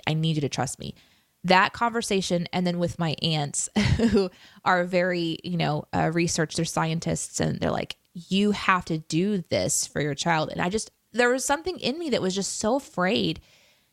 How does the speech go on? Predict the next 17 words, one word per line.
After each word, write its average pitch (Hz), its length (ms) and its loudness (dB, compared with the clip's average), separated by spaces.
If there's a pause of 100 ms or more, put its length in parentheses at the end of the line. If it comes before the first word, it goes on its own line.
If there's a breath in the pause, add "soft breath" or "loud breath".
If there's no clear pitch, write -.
Now, 254 720 4 (600)
through 220 160 4
pandemic, 208 560 2
I'm 190 160 0
like, 180 260 -2 (320 soft breath)
"Vaccinations 640 880 2
for 587 100 -8 (280)
everyone." 415 640 2
Like, - 1500 4
<laughs> - 400 -12
"I'll 622 240 4
take 523 220 2
six," - 460 -2
you 254 80 0
know, 220 120 2
whatever, 233 500 0 (200)
because 233 500 0